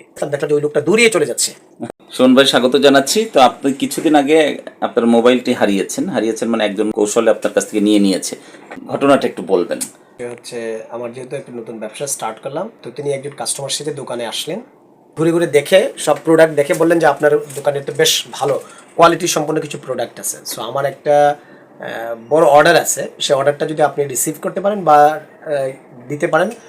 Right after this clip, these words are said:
Speaker 1: প্রোডাক্টগুলো, তাহলে আমি মনে করি যে আপনার বেশ ভালো একটা প্রফিট হবে। But এখান থেকে আমাকেও কিছু অংশ, মানে প্রফিটের কিছু মার্জিন আপনাকে দিতে হবে, আমি অর্ডারটা এনে দেবো আপনাকে। তো আমি তাকে বললাম, "ঠিক আছে, আপনি ডিটেলস বলুন কীভাবে কী।" তো তিনি পরিচয় দিলেন, তিনি এক, আহ, সিকিউরিটি গার্ড বা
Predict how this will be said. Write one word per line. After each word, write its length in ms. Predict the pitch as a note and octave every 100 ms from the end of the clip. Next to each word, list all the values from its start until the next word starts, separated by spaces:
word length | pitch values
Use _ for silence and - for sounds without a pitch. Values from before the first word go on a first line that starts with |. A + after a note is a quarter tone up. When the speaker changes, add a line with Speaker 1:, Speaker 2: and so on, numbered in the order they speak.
| -
Speaker 1:
প্রোডাক্টগুলো, 440 | - D3+ D3+ E3 A3
তাহলে 240 | G#3+ D3
আমি 160 | C3 C3
মনে 200 | B2+ B2
করি 140 | F3+
যে 60 | -
আপনার 200 | - C3
বেশ 320 | A2+ A#2+ -
ভালো 180 | - A2+
একটা 160 | A2+ -
প্রফিট 300 | A#2+ A2 C3+
হবে। 160 | E3 C4+ - - - -
But 120 | D#3+
এখান 240 | F3 D#3+ F#3
থেকে 120 | G3
আমাকেও 320 | D#3 F3 G3+
কিছু 240 | E3 F3 D#3
অংশ, 300 | C#3+ - D3+
মানে 260 | C#3 C3 B2+
প্রফিটের 320 | B2+ - C3+
কিছু 160 | A2+ A#2+
মার্জিন 320 | A#2+ A2+ B2
আপনাকে 280 | A2+ A2+ A2
দিতে 180 | A#2 A#2
হবে, 100 | A#2
আমি 120 | B2
অর্ডারটা 280 | A2+ A2+ B2
এনে 120 | D3
দেবো 180 | B2+ G#2+
আপনাকে। 300 | - - - - - - -
তো 60 |
আমি 100 | G3
তাকে 180 | G#3 G3+
বললাম, 220 | G#3 G#3 -
"ঠিক 120 | A3
আছে, 120 | A3
আপনি 120 | G#3
ডিটেলস 360 | F#3 E3 G3 F#3+
বলুন 200 | F3 F3+ F#3
কীভাবে 220 | E3+ E3
কী।" 180 | E3+ A3 - - - - - -
তো 60 | B2+
তিনি 260 | F3+ G3+ E3+
পরিচয় 300 | F#3 F#3 G3+
দিলেন, 200 | F3 G#3+
তিনি 200 | G#3 F3
এক, 120 | E3+
আহ, 60 | A#2 A2 A2+ -
সিকিউরিটি 540 | - - F3+ F#3 G3
গার্ড 280 | E3 D#3+ D3+
বা 460 | D3+ C#3 C#3 C#3